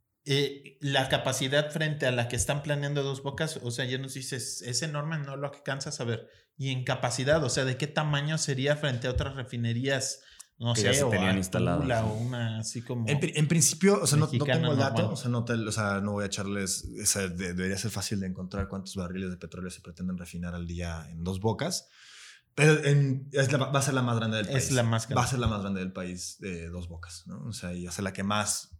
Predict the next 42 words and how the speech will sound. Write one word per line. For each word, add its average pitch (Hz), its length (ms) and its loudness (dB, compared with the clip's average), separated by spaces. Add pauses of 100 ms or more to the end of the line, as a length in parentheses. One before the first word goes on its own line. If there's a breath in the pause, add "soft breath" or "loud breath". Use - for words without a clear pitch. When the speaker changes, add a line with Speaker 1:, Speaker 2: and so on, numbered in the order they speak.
(140)
Speaker 3:
va 104 300 6
a - 20 0
refinar. 90 540 -6 (260 loud breath)
Speaker 2:
¿Por 120 220 0
qué 165 80 2
Speaker 3:
Eh, - 20 4
Speaker 2:
dices 165 220 2
que 156 80 2
en 127 60 4
Speaker 3:
sí. 120 40 2
Speaker 2:
veinte 131 240 2
años 127 220 4
ya 123 100 6
no? 98 140 -2
¿Porque 104 240 0
se 101 100 0
va 107 80 6
a 110 40 2
acabar 120 260 4
el 113 100 -4
crudo 120 400 4
que 104 80 -2
están 110 300 0
refinando? 113 420 0 (460 loud breath)
Speaker 3:
Por 208 280 4
el, 165 160 6
el 175 200 6
escenario 202 240 6
climático, 160 480 4
no 175 260 0
te 185 120 4
da, 156 220 6
no 156 220 2
puedes, 190 380 2
o 135 40 0
sea, 151 120 2
no 165 180 4
puedes 185 240 4
argumentar 135 480 2
contra 135 240 -4
la 104 120 0
ciencia, - 440 2